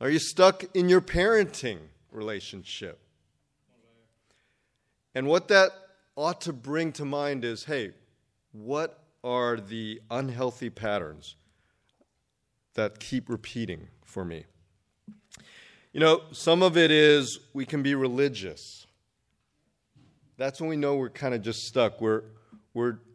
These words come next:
we're going through the motions, just,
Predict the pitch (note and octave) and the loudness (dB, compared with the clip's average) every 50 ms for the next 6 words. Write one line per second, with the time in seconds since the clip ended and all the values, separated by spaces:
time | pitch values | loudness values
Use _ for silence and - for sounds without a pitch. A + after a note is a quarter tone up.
0 | _ _ _ A#2+ A2+ G2+ G2 - C3+ C3+ D3 D3+ D3+ D3 C3+ - C#3 C#3+ C#3 A#2+ | _ _ _ -14 -14 -14 -8 -6 -2 0 0 0 0 -2 -6 -6 -4 -4 -2 -2
1 | B2 B2 A#2+ A#2+ B2 B2+ C3 C3 A#2+ - - - G#2+ F2+ E2+ E2+ F2+ F#2+ - - | -2 -2 2 4 4 6 6 4 2 -2 -4 -4 -4 -4 -4 -6 -8 -10 -12 -16
2 | - - _ _ _ _ _ _ _ _ _ _ _ _ _ _ _ _ _ - | -18 -20 _ _ _ _ _ _ _ _ _ _ _ _ _ _ _ _ _ -2
3 | C#3 D3+ D#3 D3+ - | 0 0 0 0 -4